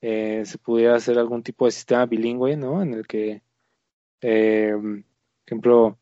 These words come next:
bueno, en México, ¿no? En todo el país, que todos hablen español y luego ya dependiendo de su región, eh, pues que cada quien hable su diferente lengua,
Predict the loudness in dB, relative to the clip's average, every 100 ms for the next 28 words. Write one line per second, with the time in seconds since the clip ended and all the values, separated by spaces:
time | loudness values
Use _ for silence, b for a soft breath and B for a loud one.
0 | _ 2 4 4 2 0 -2 0 0 0
1 | 2 4 4 4 4 2 0 -8 2 4
2 | 4 2 0 -2 0 0 0 0 0 2
3 | 2 0 -4 -2 -2 -2 -2 0 0 -4
4 | _ b b b b _ -4 0 0 0
5 | -2 -4 0 4 4 2 -2 -2 -4 -10
6 | _ _ _ -8 -2 2 2 2 -4 -6
7 | -4 -4 -4 -6 -2 -2 0 2 2 0